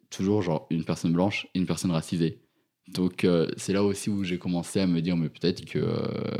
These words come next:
je trouve les personnes blanches plus belles et que c'est les personnes les plus désirables, en fait.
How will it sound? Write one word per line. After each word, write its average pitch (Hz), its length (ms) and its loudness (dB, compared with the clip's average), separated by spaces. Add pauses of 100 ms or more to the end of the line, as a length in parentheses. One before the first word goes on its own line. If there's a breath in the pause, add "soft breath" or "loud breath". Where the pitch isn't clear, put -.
(360)
je 107 160 -4
trouve - 320 -4
les 80 100 0
personnes - 280 -4
blanches - 260 -2
plus 107 140 -6
belles 98 300 4
et 82 80 2
que - 140 -4
c'est 80 200 -2
les 78 100 0
personnes - 280 2
les 76 100 4
plus - 120 -4
désirables, 80 520 2
en 73 60 0
fait. - 220 -2